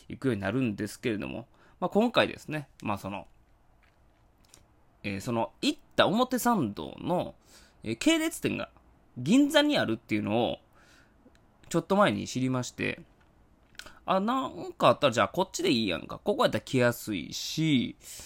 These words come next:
あとまあ銀座やから落ち着いてるしっていうことで、その銀座のとこ行ったんですよ。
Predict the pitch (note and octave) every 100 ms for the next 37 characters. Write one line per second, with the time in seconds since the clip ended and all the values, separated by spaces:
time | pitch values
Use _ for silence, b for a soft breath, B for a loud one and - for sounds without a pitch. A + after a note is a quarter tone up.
0 | B B A2 A2+ G#2+ G#2 A#2 B2+ D#3 G2+
1 | G2+ - G#2+ A#2+ A2 B2 A#2+ - G2+ F#2+
2 | - C3 - A#3 C#4 - C4+ - _ b
3 | _ A2 G#2 G#2+ G#2 G3 D#3 - G2 -
4 | - - B2 -